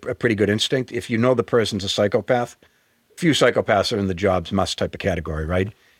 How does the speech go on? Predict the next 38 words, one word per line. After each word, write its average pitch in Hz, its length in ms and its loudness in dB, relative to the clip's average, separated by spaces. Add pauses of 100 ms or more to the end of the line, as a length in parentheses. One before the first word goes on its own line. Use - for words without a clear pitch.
If 98 120 -6
you're 107 80 -4
talking 107 400 0
a 98 60 0
garden 98 420 2
variety 95 380 2
psychopath, 107 680 -2 (640)
y-, 196 80 -2
you 165 200 2
might 180 220 2
be 147 100 2
better 123 260 4
off 104 140 4
just 110 200 0
leaving, 123 380 0 (180)
finding 104 360 0
a 104 40 2
new 104 140 0
job. 104 340 2 (500)
But, 165 260 2
you 143 80 4
know, 143 100 4
maybe 135 400 2
you 147 160 4
love 120 300 4
your 131 120 4
job. 123 400 4
Maybe 110 260 2
you 104 60 4
have 110 140 0
some 104 220 0
loyalty 107 500 2
to - 120 -6
your 95 60 0
team 107 300 -2
and 104 80 -2
your 98 100 -2
company. 110 480 -4